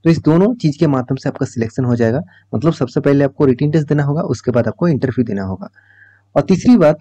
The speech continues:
company के जो salaries है वो थर्टी फ़ाइव थाउजेंड फ़ोर हंड्रेड से वन लाख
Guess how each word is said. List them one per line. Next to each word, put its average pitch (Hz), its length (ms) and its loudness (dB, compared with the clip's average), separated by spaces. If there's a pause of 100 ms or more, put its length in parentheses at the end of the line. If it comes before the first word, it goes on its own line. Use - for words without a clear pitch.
company 156 320 2
के 156 120 -4
जो 156 140 0
salaries 147 600 0
है 135 120 0
वो 127 420 0 (160)
थर्टी 123 160 -2
फ़ाइव 147 280 0
थाउजेंड 139 280 0
फ़ोर 147 260 2
हंड्रेड 123 300 0
से - 140 -4
वन 131 420 0
लाख 123 360 0